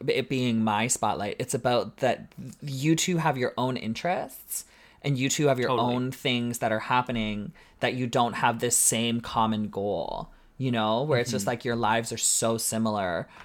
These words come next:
Speaker 1: where it's like you're able to support each other and allow each other to grow in your own
Speaker 2: Yes.
Speaker 1: respective happinesses and your own respective lives, rather than almost reflecting each other's lives, uh,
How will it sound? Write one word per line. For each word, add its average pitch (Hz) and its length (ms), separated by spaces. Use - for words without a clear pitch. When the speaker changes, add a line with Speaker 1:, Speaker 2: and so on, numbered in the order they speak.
Speaker 1:
where 120 140
it's 117 180
like 110 160
you're 127 160
able 127 300
to 110 440
support 131 540
each 131 200
other 110 240
and 104 80
allow 110 420
each 113 220
other 110 200
to 104 80
grow 113 760
in 123 160
your 113 200
own 127 220
Speaker 2:
Yes. 120 60
Speaker 1:
respective 113 1000
happinesses 113 800
and 113 80
your 107 160
own 117 140
respective 110 480
lives, 120 500
rather 139 300
than 147 160
almost 143 400
reflecting 123 580
each 113 300
other's 143 280
lives, 104 840
uh, 123 300